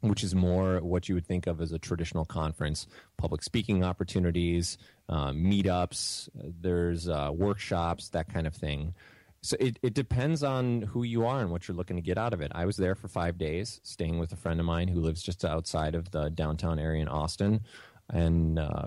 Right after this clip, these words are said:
just c-, connecting with a lot of different folks. My, my experience was certainly atypical. A lot of people go there to expose themselves to new ideas and to sit and listen to talks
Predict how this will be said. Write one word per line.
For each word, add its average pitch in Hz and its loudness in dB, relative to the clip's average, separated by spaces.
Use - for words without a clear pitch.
just - -6
c-, - -12
connecting 110 2
with 98 2
a 87 0
lot 85 2
of 104 -2
different 98 0
folks. - -4
My, 104 -2
my 101 -2
experience 117 -4
was 87 -6
certainly 101 -4
atypical. 80 -4
A 85 -6
lot 92 0
of - -8
people 90 -4
go 90 2
there 90 2
to 82 0
expose 95 0
themselves 92 0
to 82 -4
new 80 0
ideas 120 2
and 85 -2
to 78 -4
sit - -4
and 90 -2
listen 85 -4
to 76 -4
talks 120 -2